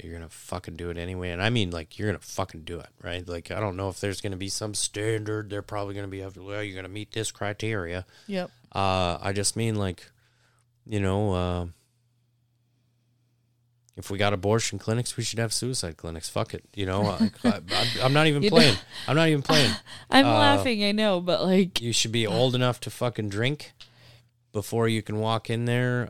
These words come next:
Speaker 1: uh, without, you know, somebody signing a waiver for you. Uh, but I don't think there should be any kind of fucking,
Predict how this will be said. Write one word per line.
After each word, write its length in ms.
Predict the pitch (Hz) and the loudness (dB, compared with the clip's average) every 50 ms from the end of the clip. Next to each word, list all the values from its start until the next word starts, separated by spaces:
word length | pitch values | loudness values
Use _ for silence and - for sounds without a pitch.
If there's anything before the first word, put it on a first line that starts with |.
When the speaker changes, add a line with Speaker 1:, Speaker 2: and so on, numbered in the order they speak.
| - 113 | -4 -4
Speaker 1:
uh, 320 | 113 107 104 104 101 101 | -2 -2 0 0 0 0
without, 420 | 98 101 - - 107 107 104 - - _ _ _ | -2 -4 -4 -2 0 0 0 -2 -6 _ _ _
you 120 | 110 107 | -8 -4
know, 220 | 104 101 98 95 92 | -4 -2 -2 -2 -4
somebody 380 | - - - 110 107 101 101 | -4 -4 -4 -2 -2 -2 -2
signing 420 | 92 - - 104 107 110 110 107 104 | -2 -2 0 0 0 0 0 0 0
a 60 | 98 | 0
waiver 300 | 98 104 113 117 123 120 | 0 0 0 -2 -2 -6
for 220 | 110 - 120 131 135 | -8 -6 -4 -2 0
you. 200 | 131 135 139 131 _ _ _ _ _ _ - - - - - _ _ _ - | 0 0 0 -2 _ _ _ _ _ _ -20 -20 -20 -20 -20 _ _ _ -8
Uh, 280 | 92 95 95 92 92 87 | -4 -2 0 0 0 0
but 100 | 92 92 | 2 0
I 60 | 92 | 2
don't 200 | 95 104 101 95 | 2 2 0 0
think 200 | - - 98 95 | -2 -4 -4 -2
there 140 | - 95 92 | -2 -2 -2
should 200 | - - 98 92 | -2 -4 -4 -2
be 260 | 101 98 98 95 95 | 0 0 2 4 4
any 180 | 95 95 95 90 | 4 2 2 0
kind 280 | - - 104 98 95 92 | -2 -2 0 0 2 0
of 100 | 90 - | -2 -4
fucking, 760 | - - 92 95 - 95 92 90 90 90 90 90 90 87 | -4 -4 -4 -4 -2 -2 -2 -2 -2 -4 -4 -4 -6 -8